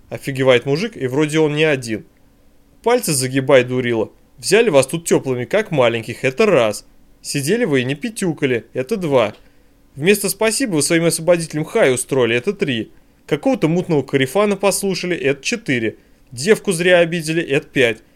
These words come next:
С дубьем на автоматы полезли, это шесть. Хамы вы неблагодарные, вот что я скажу, и тупари. Ну и я добавляю. Сил бегать по заминированной территории за девками у вас есть, а помочь своим же в порядок привестись нет. Это, как говорится, выше семь".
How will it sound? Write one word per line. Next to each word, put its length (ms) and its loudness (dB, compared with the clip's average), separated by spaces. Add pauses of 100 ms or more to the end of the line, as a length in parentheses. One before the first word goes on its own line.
(260)
С 80 -8
дубьем 420 0
на 80 4
автоматы 460 2
полезли, 420 -2
это 260 -2
шесть. 440 -2 (380)
Хамы 420 2
вы 120 0
неблагодарные, 720 0
вот 160 0
что 160 -4
я 60 2
скажу, 480 -4
и 80 -6
тупари. 580 0 (400)
Ну 160 0
и 80 0
я 200 4
добавляю. 640 2 (220)
Сил 280 -4
бегать 400 0
по 80 -4
заминированной 640 -2
территории 460 0
за 140 2
девками 420 -4
у 140 -4
вас 280 2
есть, 320 -4 (160)
а 140 -2
помочь 400 4
своим 320 2
же 100 -2
в 60 -8
порядок 400 4
привестись 580 -6
нет. 300 -2 (420)
Это, 160 -4
как 160 -2
говорится, 380 0
выше 240 -4
семь". 380 -2